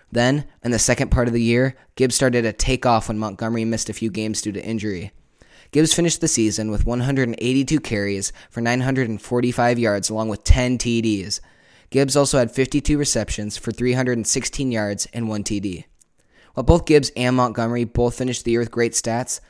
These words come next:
I think that Gibbs will continue to demand more opportunities going forward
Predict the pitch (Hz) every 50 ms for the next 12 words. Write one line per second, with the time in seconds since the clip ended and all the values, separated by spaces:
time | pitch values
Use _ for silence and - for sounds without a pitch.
0 | _ _ _ _ _ _ - 131 - - 160 147 135 120 - 123 123 117 117 131
1 | 113 - 120 104 - - - 135 135 139 123 - 131 117 107 107 110 110 113 117
2 | 107 104 113 113 117 85 110 120 - 127 113 - 131 113 110 104 104 101 95 -
3 | - 113 110 117 120 - - 117 110 107 104 101 98 98